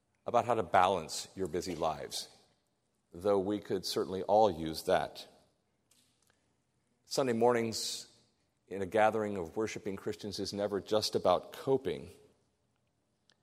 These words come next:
No, this is about what Paul says is, is the main driving purpose of our worship, to celebrate Jesus Christ, the hope of glory. David Reed,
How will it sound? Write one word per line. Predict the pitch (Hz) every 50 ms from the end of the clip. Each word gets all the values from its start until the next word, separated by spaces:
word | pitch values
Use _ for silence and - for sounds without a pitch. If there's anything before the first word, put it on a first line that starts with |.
| _ _ _ _ _ _ _ -
No, | 113 92 82
this | 82 123 151 - -
is | 160 151 -
about | 139 - - 95 92 92 92 - - -
what | 107 98 - -
Paul | - - 92 95
says | - - 92 87 87 87 95
is, | 92 85 85 - - - _ _ _ _ _ _ _ _ _ -
is | 113 92 -
the | - 92
main | 95 101 104 101 98 101 98 95 92 -
driving | - 101 98 92 92 90 92 92 87
purpose | - - - 110 101 - 80 78 - - - - -
of | 92 87
our | 85 82 85
worship, | 87 87 85 - - 78 64 - _ _ _ _ _ _ _ _ _ _ _ _ _ _ _ _ _ _ -
to | 117
celebrate | - - - 131 123 117 110 117 107 98
Jesus | - - 113 98 101 101 -
Christ, | - - 104 80 76 - - -
the | 87
hope | 82 95 87 - -
of | 82 -
glory. | - 76 76 73 71 76 76 - _ _ _ _ _ _ _ _ _ _ _ _ _ _ _ _ _ _ _ _ _ _ _ _ _ _ _ _ _ _ _ _ _ _ _ _ _ _ _ _ _ _ _ _ _ _ _ _ _ _ _ _ _ _ _ _ _ _ _ _ _ _ - - - - - - _ _ _ _ -
David | 110 110 107 107 98 92
Reed, | 92 98 107 107 95 87 90 90